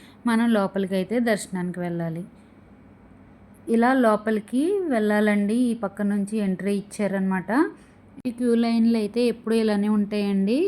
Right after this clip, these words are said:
ఇలా ఇందులోంచి నడుచుకుంటూ వెళ్ళాలి. కెమెరా ఇంకా లోపలికంటా తీయటానికి అయితే పర్మిషన్ ఉండదండి. మనం మూల విరాట్ని అయితే అసలు తీయటానికి ఒప్పుకోరనమాట. మనం ఈ లైన్లో నడిచేంత వరకే మనం ఈ ఫోన్తో వాడుకున్న,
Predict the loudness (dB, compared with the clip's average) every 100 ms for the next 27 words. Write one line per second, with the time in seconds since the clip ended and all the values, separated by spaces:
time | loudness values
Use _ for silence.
0 | 0 0 0 2 2 2 0 0 -2 0
1 | 0 -2 -6 -4 0 2 2 2 2 2
2 | 2 0 -4 -18 -20 _ _ _ 2 4
3 | 4 4 4 2 2 2 2 2 0 0
4 | 0 0 -2 0 0 0 -2 0 -2 -2
5 | -4 -2 0 0 0 0 2 2 0 0
6 | 2 2 2 0 0 2 2 4 4 4
7 | 2 2 0 0 0 -2 -2 -2 -2 -4
8 | -2 -2 0 -2 0 -2 -2 -4 -4 -2
9 | 0 0 0 0 0 -2 -4 -16 -20 -10
10 | 0 4 4 4 4 2 2 2 2 0
11 | -2 -2 -2 0 0 0 0 0 2 2
12 | 0 0 0 -2 -4 -2 0 0 0 -2
13 | -2 -4 -4 -4 -2 -4 -2 0